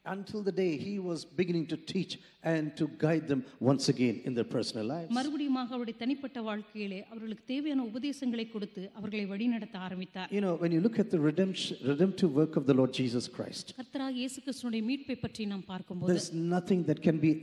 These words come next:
Speaker 1: added or subtracted from the redemptive work of Jesus Christ.
Speaker 2: இயேசு கிறிஸ்துவினுடைய இந்த ரட்சிப்பின் திட்டத்தோடு கூட நாம் எதையும் சேர்க்கவும் முடியாது, எதையும் குறைக்கவும்
Speaker 1: On the
Speaker 2: முடியாது.
Speaker 1: cross, when he says,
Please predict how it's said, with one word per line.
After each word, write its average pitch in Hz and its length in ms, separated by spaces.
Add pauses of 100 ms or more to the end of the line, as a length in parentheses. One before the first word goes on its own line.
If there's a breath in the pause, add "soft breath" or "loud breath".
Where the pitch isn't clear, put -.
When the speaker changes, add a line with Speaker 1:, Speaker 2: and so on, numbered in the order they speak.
(140)
Speaker 1:
added 156 240
or 123 60 (100)
subtracted 156 640 (240 loud breath)
from 139 180
the 123 140
redemptive 139 460 (180)
work 127 140
of 135 180
Jesus 131 320
Christ. 233 220
Speaker 2:
இயேசு 302 280
கிறிஸ்துவினுடைய 269 420
இந்த 214 160
ரட்சிப்பின் 226 440
திட்டத்தோடு 233 560
கூட 185 100 (200)
நாம் 202 120 (140)
எதையும் 277 400
சேர்க்கவும் 254 460
முடியாது, 226 360 (180)
எதையும் 214 320
குறைக்கவும் 190 380
Speaker 1:
On 170 60
the 170 60
Speaker 2:
முடியாது. 170 260
Speaker 1:
cross, 220 220 (100)
when 196 160
he - 40 (100)
says, 180 140